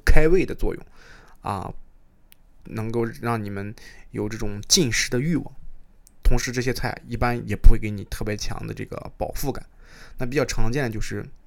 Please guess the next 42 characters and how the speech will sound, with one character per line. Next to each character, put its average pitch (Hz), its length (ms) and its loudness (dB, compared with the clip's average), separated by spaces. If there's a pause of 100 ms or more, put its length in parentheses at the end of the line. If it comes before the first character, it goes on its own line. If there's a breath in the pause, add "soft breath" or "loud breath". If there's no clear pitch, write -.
(240)
什 - 120 -8
么 101 180 -6
番 123 280 -2
茄 113 600 -6
水 107 300 -2
牛 104 200 -6
沙 131 200 0
拉 139 240 -4
呀， 131 180 -8 (420 soft breath)
啊， 104 140 -8
这 110 80 -8
就 113 120 -4
是 107 180 -8 (340)
将 113 180 -6
这 113 60 -6
个 104 80 -12
切 - 240 -2
片 120 120 6
的 107 80 2
番 117 240 -4
茄 110 180 -6
啊 98 80 -6
跟 113 260 -8
水 104 260 0
牛 98 200 -6
芝 139 160 -2
士 - 260 -2 (840 soft breath)
啊 104 240 -6 (100)
摆 101 160 -4
放 110 280 -4 (140)
整 104 180 -8
齐 110 200 -6
之 127 120 -8
后 127 140 -4
啊， 110 120 -8 (340 soft breath)
再 101 720 -8 (100)
淋 107 180 -6
上 117 160 -6
这 107 200 -8
个 104 280 -12
酱 117 240 -2
汁， 127 300 -6